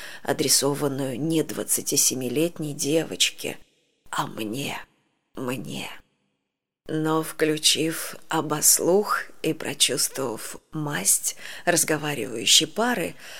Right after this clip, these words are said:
словечки из лексикона Ивана Ивановича выскакивают, потому что во мне ещё не затих его голос. Я ощущаю уже не раздражение,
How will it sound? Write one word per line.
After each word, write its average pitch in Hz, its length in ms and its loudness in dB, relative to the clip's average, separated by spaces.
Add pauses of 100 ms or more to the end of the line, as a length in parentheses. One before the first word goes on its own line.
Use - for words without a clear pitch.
(220)
словечки - 560 0
из 135 120 -2
лексикона 156 640 2
Ивана 147 360 -2
Ивановича 151 440 0
выскакивают, 151 720 -2
потому 151 400 -4
что - 200 -4
во 156 100 4
мне 160 200 -2
ещё 175 240 6
не 170 120 0
затих 156 560 0
его 151 180 -4
голос. 156 600 2 (240)
Я 196 240 8
ощущаю 180 680 6
уже 165 260 2
не 180 140 2
раздражение, 156 1000 0